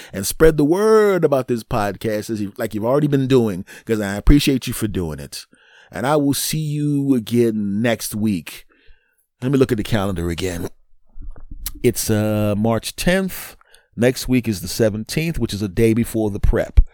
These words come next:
So there's, uh, you know, I'm gonna try my best to not even mention the colonoscopy prep coming up that week, just because, I mean, I've already talked about it this week. There's no reason to talk about it again, right? <laughs> Just kidding. On the twenty-fourth, the week after the colonoscopy,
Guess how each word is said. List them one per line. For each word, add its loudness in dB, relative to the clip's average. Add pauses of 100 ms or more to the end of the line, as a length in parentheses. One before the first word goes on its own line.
(720)
So -2
there's, 2
uh, -4
you -4
know, -4
I'm -2
gonna -2
try 2
my -2
best -4
to 0
not -2
even -2
mention -2 (540)
the -6
colonoscopy 0
prep 4
coming -4
up -2 (760)
that 2
week, -2
just -4
because, -6
I -6
mean, 2
I've 4
already 4
talked 0
about 0
it -8
this -6
week. -8
There's -4
no -2
reason 0
to -8
talk -4
about -6
it -8
again, -8
right? -6 (640)
<laughs> -6
Just 6
kidding. 2 (160)
On 2
the 2
twenty-fourth, 2
the 2
week 2
after 0
the -6
colonoscopy, -2